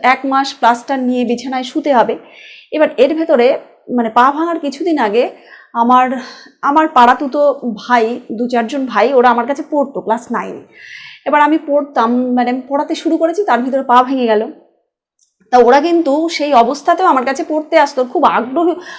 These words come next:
আগ্রহ নিয়ে, মানে, ওর কাছে, আমার কাছে পড়তে আসাটা ওদের একটা প্যাশন, ওদের ভীষণ আগ্রহ যে কখন পড়তে যাব। পাঁচটায় পড়া থাকলে চারটেয় চলে আসতো। তো এইভাবে আম-,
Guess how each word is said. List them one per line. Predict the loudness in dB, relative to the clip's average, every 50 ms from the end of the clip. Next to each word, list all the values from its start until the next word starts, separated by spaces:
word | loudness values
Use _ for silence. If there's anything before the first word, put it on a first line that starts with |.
| -20 -16 -8
আগ্রহ | -4 -2 -2 -2 0 -2 0 2 2
নিয়ে, | 2 2 0 0
মানে, | -2 -2 -2 -2
ওর | -2 -2 -2
কাছে, | -2 -4 -4 -2 -2 -2
আমার | 0 0 0 0
কাছে | -2 -2 -4 -2 -2
পড়তে | -2 -2 -2 2 0
আসাটা | 0 2 0 -4 -4 -2
ওদের | -2 0 0 0
একটা | -2 -2 0 4
প্যাশন, | 4 4 4 4 -2 -4 -6 -6 -8 -16 _ _ _ -20 -20 -20 -20 -20 -20 -8 -4
ওদের | -2 0 0
ভীষণ | 0 0 0 0 0 2
আগ্রহ | 2 2 2 0 2 0 0 0
যে | 0 -2 0 0
কখন | 0 0 2 0 0 0
পড়তে | -2 -4 -2 0 2
যাব। | 2 4 4 4 2 0 -2 -10 -20 -20 -20 -20 -20 _ 0
পাঁচটায় | 2 2 2 2 0 0 0 2
পড়া | 4 2 2
থাকলে | 0 -2 -4 -4 -2
চারটেয় | 0 0 -2 -2 -2 -4 -2
চলে | 0 2 4 4 4
আসতো। | 2 0 -4 -6 -8 -8 -8 -10 _ _ _ _ _ _
তো | 0 0 4 4
এইভাবে | 2 2 4 2 0 2 4 6 6 6
আম-, | 6 6 2 0 -2 -4